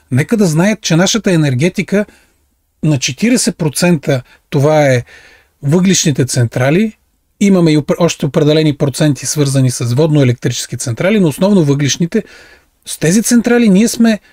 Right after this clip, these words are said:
сто процента независими и от Америка, и от Русия, и от Путин, и от неговите олигарси, които много обичат да бъдат сочени с пръст. И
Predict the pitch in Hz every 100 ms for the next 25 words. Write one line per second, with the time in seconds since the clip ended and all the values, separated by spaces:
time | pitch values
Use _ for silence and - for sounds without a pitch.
0 | _ - - - 262 247 _ - 165 -
1 | 202 220 220 208 - _ 165 151 147 151
2 | 180 - 147 123 - _ 185 208 240 220
3 | 202 202 208 185 196 190 185 220 - 180
4 | 170 - 180 180 170 - _ - 196 220
5 | - - 220 - 220 208 196 - _ -
6 | 175 - 185 190 185 - 156 143 143 170
7 | - 185 185 175 160 160 180 151 156 180
8 | 139 143 151 - 139 127 147 127 - -
9 | - _ _ _ _ _ _ _ _ _
10 | _ _ _ _ _ - 226 165